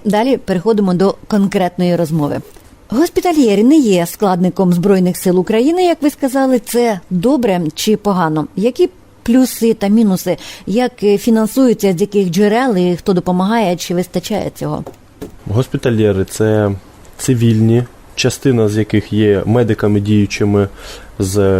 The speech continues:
Speaker 2: лікарень або студенти вузів. Частина — це просто добровольці, які прийшли, е, хтось прийшов до повномасштабного вторгнення, хтось після. Велика кількість людей, які були просто цивільними, пройшли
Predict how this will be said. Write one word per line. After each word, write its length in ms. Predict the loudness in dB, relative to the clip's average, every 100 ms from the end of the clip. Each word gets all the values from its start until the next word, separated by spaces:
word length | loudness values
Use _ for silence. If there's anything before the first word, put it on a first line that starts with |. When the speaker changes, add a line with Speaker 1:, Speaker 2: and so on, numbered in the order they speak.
| 0
Speaker 2:
лікарень 640 | -2 -2 0 2 0 0 0
або 680 | 2 2 4 2 2 0 -2
студенти 720 | -4 0 0 0 0 2 2
вузів. 420 | 2 0 2 -2 -4 -20 -20 -20 -18 -20 -18
Частина — 460 | -8 -6 0 0 0
це 220 | 0 -2 0
просто 340 | -2 -2 0
добровольці, 560 | 0 2 2 0 0 -4
які 440 | 0 0 2 0 -4 -16 -20 -20 -20 -20 -4
прийшли, 840 | -2 -2 0 2 4 4 4 2 -2 -10 -6 -2
е, 240 | 0 0
хтось 260 | -2 -4 -2
прийшов 380 | -2 0 0
до 120 | 0 -2
повномасштабного 720 | 0 0 0 -2 -2 0 -2
вторгнення, 560 | 0 0 2 0 0
хтось 280 | -2 -4 -4 -2
після. 400 | -2 0 -2 -2 -10 -8
Велика 380 | -2 2 2 0
кількість 420 | -2 -2 -2 -2
людей, 440 | -2 2 2 2 0 -6 -20 -20 -20 -20 -8 -2
які 360 | 0 0 0
були 240 | 2 2 2
просто 340 | -2 -4 -6
цивільними, 560 | -2 0 2 2 0 0
пройшли 680 | -2 -2 0 2 2 2